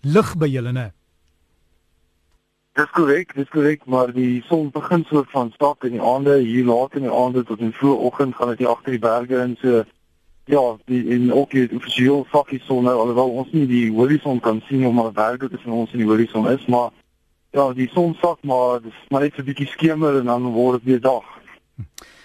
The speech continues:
Speaker 1: Wel Herman, alles van die beste daar en sterkte. Die navorsing, hoe gaan dit met dit? Is julle baie besig daarmee en onthou die koördinate vir ons gee dat ons kyk waar jy is asseblief.
Speaker 2: Ek sal so maak, ehm, die navorsing het sê dit het goed gegaan en alles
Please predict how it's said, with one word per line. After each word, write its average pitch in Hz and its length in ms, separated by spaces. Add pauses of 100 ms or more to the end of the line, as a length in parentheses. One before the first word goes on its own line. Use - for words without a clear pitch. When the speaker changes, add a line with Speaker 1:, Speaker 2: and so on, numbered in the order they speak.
(180)
Speaker 1:
Wel 208 100
Herman, 277 240
alles 254 200
van 302 140
die 220 80
beste 262 140
daar 277 100
en 247 80
sterkte. 277 480
Die 220 160
navorsing, 214 1000
hoe 190 220
gaan 254 160
dit 262 120
met 208 200
dit? 233 220
Is 208 180
julle 185 160
baie 180 240
besig 190 340
daarmee 208 280
en 202 60
onthou 170 220
die 214 100
koördinate 185 680
vir 190 140
ons 170 100
gee 180 120
dat 156 120
ons 151 140
kyk 180 200
waar 147 180
jy 156 120
is 143 140
asseblief. 123 560 (1600)
Speaker 2:
Ek 135 120
sal 156 120
so 156 120
maak, 151 320
ehm, 143 280
die 139 140
navorsing 190 480
het 175 140
sê 190 160
dit 165 140
het 160 120
goed 208 180
gegaan 190 400
en 165 100
alles 165 260